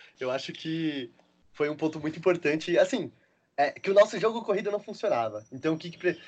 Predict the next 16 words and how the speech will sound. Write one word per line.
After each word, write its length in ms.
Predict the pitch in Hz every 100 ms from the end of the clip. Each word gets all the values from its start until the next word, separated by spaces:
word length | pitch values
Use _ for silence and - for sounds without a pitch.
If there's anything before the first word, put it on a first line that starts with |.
| -
e, 340 | 170 175 180 180
e 40 |
é 80 | 180
muito 260 | 165 220 269
importante 360 | 220 208 214
funcionar 600 | - 214 - 214 147 196 - - -
pra 100 | -
você 200 | 190 220
ter 80 | 214
um 40 | 226
equilíbrio 460 | 220 220 202 208
entre 160 | 220 220
o 120 | -
passe 280 | 180 202 -
e 20 |
corrida. 520 | - 196 156 117 113